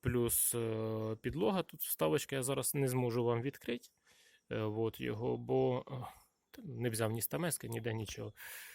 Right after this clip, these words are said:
Вот, е, і цей, е, ну, щоб показати, як воно всередині виглядає. Плюс сітка, плюс пази. Е, коротше, це все треба, е, пок-, по-, показувати вам, бо так я вам його не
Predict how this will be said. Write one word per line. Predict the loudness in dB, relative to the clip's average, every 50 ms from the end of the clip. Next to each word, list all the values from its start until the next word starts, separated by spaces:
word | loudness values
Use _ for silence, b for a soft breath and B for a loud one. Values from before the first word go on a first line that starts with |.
| B B B B B -4
Вот, | -2 -2 0 2 4 4 4 2 0 -2 -2
е, | -2 0 0 0 -2 -2 -4 -4 -8 -10 -12 _
і | -10 -10 -8
цей, | -4 -4 -4 -2 0 -2 -2 -2 -4 -6 -8 -10 -14 -16 -18 -20 -20 -20 -20 -20 -18 -18 -14 -10
е, | -8 -6 -6 -4 -4 -6 -6 -6 -6 -6 -4
ну, | -4 -4
щоб | -2 -2 -6 -4
показати, | -4 -2 0 0 0 0 0 -2 -4
як | -8 -8
воно | -8 -8 -6 -8 -8
всередині | -8 -6 -4 -4 -4 -2 -4 -4 -4 -4
виглядає. | -4 -4 -4 -4 -2 -2 -4 -4
Плюс | -4 -2 -2 0 0 2 0
сітка, | 0 0 0 -2 -2 -4 -4 -4 -4 -4 B B B B B B B _ -6
плюс | 0 2 2 2 0 -2
пази. | 2 4 4 4 4 2 0 0 -2
Е, | -2 -4 -4 -4 -2 -2 0 -2 -2 -2 -4 -4 -6 -6 -8 -10 -12 -14 -18 -18 -16 -16 -14 -14 -14 -12 -12 -12 -12 -14 -16 -16 -18 _
коротше, | -4 -4 -4 -4 -4 -6
це | -4 -2 -2
все | -2 -2 -2 -2
треба, | -2 -2 -2 0 0 0 2 2 0 0 -2 -4 -6
е, | -6 -8 -10 -14 -12 -12 -12 -10 -12 -14 -16 _ -6
пок-, | -6 -6 _ -8 _
по-, | -2 -2 0
показувати | 2 0 -2 2 4 2 2 2 0 -4 -4 -4 -8 -10 -10
вам, | -12 -12 -12 -12 B B B B B B B _ -8
бо | -8 -8
так | -4 -2 -2 -4 -4 -4 -6
я | -6
вам | -4 -4 -4 -4 -4
його | -6 -6 -6 -4 -4
не | -4 -4 -4 -4 -6 -8